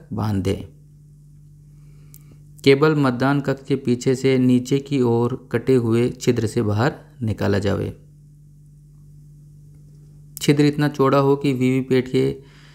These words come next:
वीवीपैट से केबल निकासी का भाग मतदान कक्ष के बाहर से दिखाई दे, किंतु मत की गोपनीयता भंग ना हो। ये सुनिश्चित की, किया जा सके कि कोई मतदाता मतदान कक्ष में केबल के साथ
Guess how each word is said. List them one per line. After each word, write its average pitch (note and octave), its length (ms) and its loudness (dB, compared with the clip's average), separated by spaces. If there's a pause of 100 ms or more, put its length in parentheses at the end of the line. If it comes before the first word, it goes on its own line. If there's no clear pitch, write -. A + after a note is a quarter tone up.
(600)
वीवीपैट C3 400 2
से C3+ 140 -4
केबल B2+ 420 0
निकासी A#2+ 500 -2
का C3 120 0
भाग B2 600 -2 (140)
मतदान A#2+ 400 0
कक्ष B2 260 -6
के B2+ 120 -2
बाहर A2+ 280 0
से A#2+ 280 -4 (160)
दिखाई A#2 340 0
दे, A#2 220 0 (160)
किंतु A#2 500 0 (540)
मत B2+ 240 0
की C3 80 0
गोपनीयता A2 600 0
भंग A#2+ 560 -2
ना G2+ 160 -4
हो। G2 300 -6 (1600)
ये C#3 160 6
सुनिश्चित C#3+ 520 -2
की, C3+ 260 -6
किया C3 340 0
जा B2+ 180 2
सके B2 320 -4
कि C3 140 -4
कोई C3 220 2
मतदाता B2 600 0
मतदान A#2+ 400 0
कक्ष A#2 260 -6
में A#2+ 160 -2
केबल A#2 320 0
के A2+ 120 -4
साथ A#2+ 200 -2